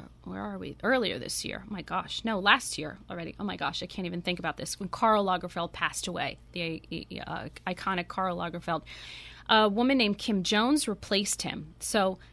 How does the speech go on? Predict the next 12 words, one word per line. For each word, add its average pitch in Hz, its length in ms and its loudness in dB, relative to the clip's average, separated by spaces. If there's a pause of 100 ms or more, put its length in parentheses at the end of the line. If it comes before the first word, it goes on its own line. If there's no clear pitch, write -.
(140)
this 254 180 2
was 277 100 2
a 294 60 6
big 240 240 4
deal. 190 420 4
All 202 200 6
eyes 190 220 8
were 190 80 0
on 185 120 2
Fendi 180 360 -2
to - 140 -2
see 196 500 2